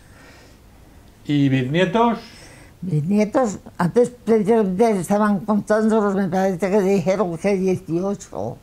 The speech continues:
Speaker 1: Dieciocho. Y claro, ¿algún tataranieto también tendrá?
Speaker 2: Uno.
Speaker 1: Uno.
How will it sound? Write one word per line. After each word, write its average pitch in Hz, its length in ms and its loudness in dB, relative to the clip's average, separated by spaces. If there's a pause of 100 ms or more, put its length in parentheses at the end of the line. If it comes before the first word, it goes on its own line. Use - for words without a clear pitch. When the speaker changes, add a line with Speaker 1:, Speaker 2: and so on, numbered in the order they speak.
Speaker 1:
Dieciocho. 117 720 -10 (880)
Y 117 80 -8
claro, 156 260 4
¿algún 147 260 2
tataranieto 175 760 2
también 160 300 -2
tendrá? 151 500 0 (300)
Speaker 2:
Uno. 185 440 2 (320)
Speaker 1:
Uno. 123 220 -6